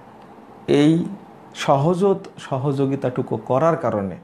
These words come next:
আল্লাহ রব্বুল আলামিন এই ব্যক্তিকে মৃত্যুর পরে জান্নাত দান করেছেন। হাদিসে শেষে এসেছে ফাগুফিরা লাহু, মূলত তার যত পাপ ছিল এই সহযোগিতা করার কারণে আল্লাহ রব্বুল আলামিন তার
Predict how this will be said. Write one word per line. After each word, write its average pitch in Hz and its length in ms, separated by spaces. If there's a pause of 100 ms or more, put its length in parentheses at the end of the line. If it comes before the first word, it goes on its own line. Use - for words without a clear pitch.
(800)
আল্লাহ 127 320
রব্বুল 107 340
আলামিন 104 520 (840)
এই 107 120
ব্যক্তিকে 127 640
মৃত্যুর 147 640
পরে 117 240
জান্নাত 92 320
দান 85 220
করেছেন। - 360 (1040)
হাদিসে 113 360
শেষে 120 220
এসেছে 110 400 (100)
ফাগুফিরা 110 540
লাহু, 101 360 (760)
মূলত 147 280
তার 120 240
যত 120 180 (100)
পাপ 123 220 (100)
ছিল 135 320 (720)
এই 127 120
সহযোগিতা 151 680
করার 135 280
কারণে 107 500
আল্লাহ 127 320
রব্বুল 113 240
আলামিন 107 300
তার 107 160